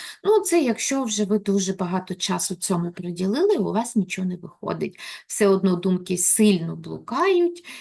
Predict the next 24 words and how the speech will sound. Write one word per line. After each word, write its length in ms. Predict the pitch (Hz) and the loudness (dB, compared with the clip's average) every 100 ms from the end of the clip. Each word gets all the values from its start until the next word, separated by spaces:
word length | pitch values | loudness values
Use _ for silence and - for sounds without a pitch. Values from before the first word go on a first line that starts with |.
| - | -6
і 120 | - 190 | 2 2
не 160 | 170 | 2
можна, 640 | 170 202 247 240 233 220 214 - | 0 0 2 2 4 4 0 -6
м, 480 | 170 165 165 170 160 | -6 -4 -6 -6 -6
повернутися 1000 | 185 165 151 175 220 214 202 - 185 175 - | -4 -4 0 2 2 2 0 0 0 -2 -8
в 200 | - _ _ | -20 _ _
те, 320 | 196 185 156 - | 2 2 0 -10
в 40 | |
ту, 240 | - 185 170 - | -6 -4 -4 -6
в 100 | - | -6
ту 200 | - 220 | 2 4
реальність, 800 | 180 165 202 277 254 196 175 - 170 | 4 4 4 4 4 4 2 -8 -6
на 60 | |
яку 400 | 170 160 160 233 | -6 -6 -6 -2
ви 120 | 220 175 | 0 0
себе 340 | - 160 175 | 0 -2 -2
спрямовуєте. 920 | - - 170 160 165 - 165 160 - - - - - - | -2 -4 -8 -6 -8 -10 -16 -14 -14 -14 -16 -14 -16 -12
І 260 | - 605 381 | -4 0 2
вам 240 | 330 311 | 2 4
домашнє 480 | 208 185 226 - 202 | 2 4 4 2 -2
таке 360 | 185 - 185 | -2 -6 -4
завдання. 720 | 185 175 170 170 165 165 160 - - - | -2 -4 -6 -6 -4 -4 -8 -12 -18 -16
Підберіть 920 | - 370 339 254 277 240 233 269 254 247 | 0 2 2 0 2 2 2 2 0 -2
собі 920 | - - 175 165 - 170 185 190 | 0 0 -2 -8 -8 -6 -6 -6